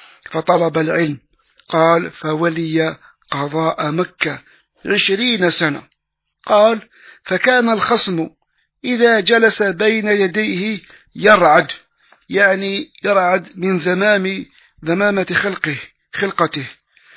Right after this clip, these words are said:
"إذا جلس بين يديه يرعد حتى يقوم." قال: ومرت به امرأة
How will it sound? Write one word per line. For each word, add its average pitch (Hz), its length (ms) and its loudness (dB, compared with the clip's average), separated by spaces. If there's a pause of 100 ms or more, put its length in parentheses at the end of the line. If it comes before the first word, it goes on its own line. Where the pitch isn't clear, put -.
(280)
"إذا 208 300 2
جلس 208 380 0
بين 202 380 -2
يديه 185 440 -2
يرعد 165 400 2
حتى - 480 -6
يقوم." 165 540 0 (840)
قال: 180 420 -2 (180)
ومرت 180 540 -2
به 180 180 -2
امرأة 175 600 0